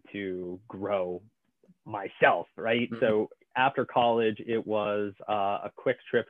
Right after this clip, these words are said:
Speaker 1: down the Florida Turnpike from Gainesville to, you know, my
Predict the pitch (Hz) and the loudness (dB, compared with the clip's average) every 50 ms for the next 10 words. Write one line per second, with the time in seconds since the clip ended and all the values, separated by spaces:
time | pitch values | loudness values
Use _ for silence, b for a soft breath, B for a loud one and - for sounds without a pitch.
0 | _ 120 110 107 104 110 113 107 107 107 101 - 120 113 110 107 110 107 - - | _ -2 -2 0 0 0 -2 -2 -4 -6 -4 0 2 2 4 4 4 2 0 0
1 | - 113 113 110 - - 110 104 101 104 101 - _ - 101 101 104 104 110 107 | -4 -4 -4 -4 0 2 2 4 4 2 0 -2 _ -6 -6 -6 -4 -2 -2 0
2 | 110 107 107 - - 107 101 95 95 95 - - 110 104 101 101 101 101 98 101 | 0 -2 -6 -4 -2 0 0 0 0 -2 -6 -6 -4 -4 -2 -2 -2 -2 -2 -4
3 | 92 - - 107 113 104 101 98 98 98 101 101 98 | -4 -6 -6 -6 -4 -2 0 0 -2 -2 -4 -4 -6